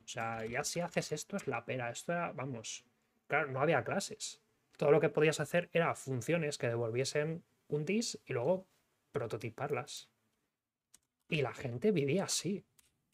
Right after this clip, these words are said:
Es increíble. Ha llegado el momento de meterle express <laughs> a que lo hacemos. No porque pasa una cosa, y es que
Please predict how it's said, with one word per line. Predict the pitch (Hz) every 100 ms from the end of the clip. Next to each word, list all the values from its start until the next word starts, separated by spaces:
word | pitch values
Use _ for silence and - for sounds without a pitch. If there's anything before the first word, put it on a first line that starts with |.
| _ _ _ _ -
Es | -
increíble. | 180 196 131 135 165 113 - _ _ _ _ _ _ _ _ _ _ _ _ _ _ _ _ _ _ _ _ _ _ _ _ _ _ _ _ _ _ _ _ _ _ _ _ _ -
Ha | 147
llegado | 156
el | 170
momento | 156 160 170
de | 156
meterle | 139 143 143
express | 135 - 117 143 - - - - _ _ _ _ _
<laughs> | 185 180 214 - _ _ - -
a | 147
que | 131
lo |
hacemos. | 120 156 120 110 - - _ _ _ -
No | 143 156 175
porque | 170 - 165 160 165
pasa | 151 170
una | 156 120
cosa, | 135 135 123
y |
es | 135
que | - 147 147 -